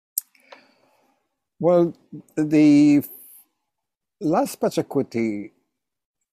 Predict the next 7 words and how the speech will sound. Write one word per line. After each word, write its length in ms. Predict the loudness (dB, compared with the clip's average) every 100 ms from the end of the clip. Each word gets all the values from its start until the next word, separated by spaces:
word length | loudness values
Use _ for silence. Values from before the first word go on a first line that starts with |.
| _ _ -14
uh, 60 | -14 -6
took 200 | -4 -2
about 540 | -2 -2 -2 _ -20 -20 _
eighty 260 | -2 0 0
years 760 | 0 0 -2 -4 -8 -14 -20 -20 _ _ -20 -8
for 500 | -4 -2 0 -2 -6
it 300 | -6 -4 -6